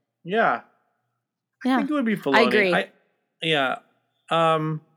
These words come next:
Speaker 1: I, yeah, I, I, I think Filoni is a, is a good answer.
Speaker 2: I, it's hysterical that we both picked that. I also put on Joanna Robinson because she's an other, she's,
Speaker 1: Oh,
Speaker 2: she's
Speaker 1: sure.
Speaker 2: worked for Vanity Fair and she's just awesome and she loves this stuff and she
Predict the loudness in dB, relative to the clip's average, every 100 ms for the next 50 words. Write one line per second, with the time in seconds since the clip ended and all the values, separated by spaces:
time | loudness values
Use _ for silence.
0 | _ _ _ _ _ _ -12 -8 -4 -2
1 | -2 -2 -4 -2 -4 -2 -2 -4 -4 -2
2 | 0 2 0 0 0 0 -2 -6 -6 -4
3 | -4 -6 -10 -18 -20 _ _ _ _ _
4 | _ _ _ _ 2 2 -2 -4 -2 -2
5 | 0 0 0 -2 -2 -4 -2 0 2 4
6 | 4 4 2 2 4 4 4 2 2 2
7 | 2 2 0 0 0 0 0 0 0 -2
8 | -12 -20 -20 -2 0 2 2 4 4 2
9 | -2 -12 -4 -2 -2 -2 -2 2 2 2
10 | 0 0 0 2 4 4 2 0 -2 -2
11 | -2 -4 -4 -4 -2 -2 -4 -4 -2 0
12 | 0 0 -2 -4 -4 -4 -6 -4 -6